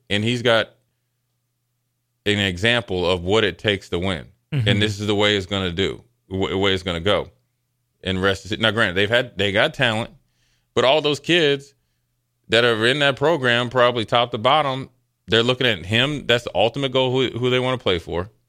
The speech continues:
Speaker 1: They also looking at the players that are playing, so they already kinda know where, what to shoot for.
Speaker 2: Mm-hmm.
Speaker 1: But everybody that's in the mix of trying to be on the freshman team, I guess reserve, J V, and varsity,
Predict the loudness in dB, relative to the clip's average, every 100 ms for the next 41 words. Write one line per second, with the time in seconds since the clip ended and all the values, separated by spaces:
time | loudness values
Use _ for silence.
0 | _ _ _ _ _ 0 4 4 2 -2
1 | -4 -4 -2 0 0 -2 -4 0 2 2
2 | 2 0 0 -2 -2 -2 -4 -4 0 2
3 | 4 2 0 -2 -2 0 0 2 0 -2
4 | -6 -6 -2 -2 -2 -4 -6 -6 -6 -4
5 | -4 -4 -6 _ -4 -4 -4 -2 0 0
6 | 2 2 2 0 -2 -4 -2 0 0 0
7 | -4 -2 -2 0 -2 -2 0 0 0 -2
8 | -2 0 0 0 -6 -4 -2 -2 -2 -2
9 | -2 -2 -2 0 0 0 0 0 0 -2
10 | 0 0 0 -4 -6